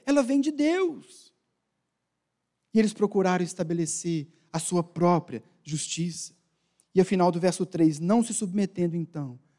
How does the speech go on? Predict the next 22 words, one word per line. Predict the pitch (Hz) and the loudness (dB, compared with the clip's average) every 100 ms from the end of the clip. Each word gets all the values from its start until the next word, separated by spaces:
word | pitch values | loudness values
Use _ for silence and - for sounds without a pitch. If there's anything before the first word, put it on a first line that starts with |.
| _ | _
a | 147 | -8
justiça | 143 - 151 131 | -8 -8 -8 -8
de | 135 | -10
Deus. | 120 120 127 | -14 -12 -2
Irmãos, | 180 185 196 175 | 0 2 2 0
o | 170 | -2
ponto | 180 202 202 | -2 0 -2
aqui | - 165 160 143 _ _ _ _ _ _ _ _ | -4 -8 -10 -12 _ _ _ _ _ _ _ _
que | 160 | -2
Paulo | 196 190 | 4 4
está | - 202 | 4 0
nos | 190 | 2
ensinando | 196 - 180 190 190 | 0 0 0 0 2
é | 160 | 2
esse. | 156 151 - - _ _ _ _ _ _ _ | 2 0 -6 -14 _ _ _ _ _ _ _
Quando | 208 202 | 2 4
nós | 202 233 226 | 6 6 4
colocamos | 233 220 202 - 233 220 | 6 6 6 6 4 4
os | 196 170 | 0 2
olhos | 208 214 208 190 | 4 4 4 0
em | |
nós, | 202 180 185 180 151 - - | 0 4 6 4 0 -6 -12